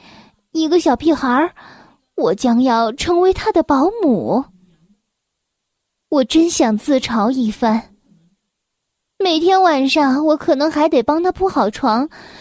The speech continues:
还得讲故事给他听，哄他睡觉呢。但是在爸爸妈妈面前，我什么都没有说。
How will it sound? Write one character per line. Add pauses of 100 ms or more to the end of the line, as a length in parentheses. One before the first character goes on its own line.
(160)
还
得
讲
故
事
给
他
听，
哄
他
睡
觉 (200)
呢。 (720)
但
是
在
爸
爸
妈
妈
面
前， (480)
我
什
么
都
没
有
说。